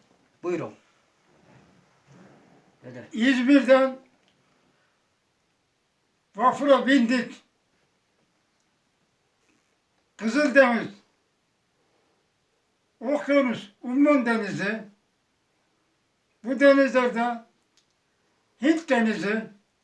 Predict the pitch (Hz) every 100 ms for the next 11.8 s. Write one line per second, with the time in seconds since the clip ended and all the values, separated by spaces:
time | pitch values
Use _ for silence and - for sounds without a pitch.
0 | _ _ _ _ _ _ _ _ _ _
1 | _ 226 240 285 269 254 240 226 247 247
2 | 254 311 262 254 262 233 - 220 - _
3 | - 247 247 220 - 196 190 139 160 202
4 | 202 147 208 277 233 202 190 175 - -
5 | _ _ _ _ _ - 320 339 254 226
6 | 285 - - 277 277 311 262 226 233 233
7 | 190 202 240 - _ _ _ _ _ _
8 | _ _ _ _ _ _ _ _ _ _
9 | _ _ _ _ - 254 277 240 214 233
10 | 233 _ _ _ _ _ _ - 214 254
11 | 269 - 220 202 190 190 185